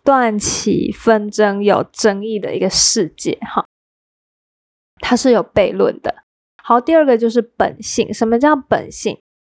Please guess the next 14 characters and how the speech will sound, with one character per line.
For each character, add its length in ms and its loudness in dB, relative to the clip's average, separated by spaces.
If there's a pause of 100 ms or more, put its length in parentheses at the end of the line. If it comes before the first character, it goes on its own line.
就 140 0
是 100 2
把 340 -2 (120)
道 240 4
德 240 4
价 260 2
值 220 2
诉 260 2
诸 200 0
本 240 -2
性， 260 -2
它 160 2
具 300 2
有 400 0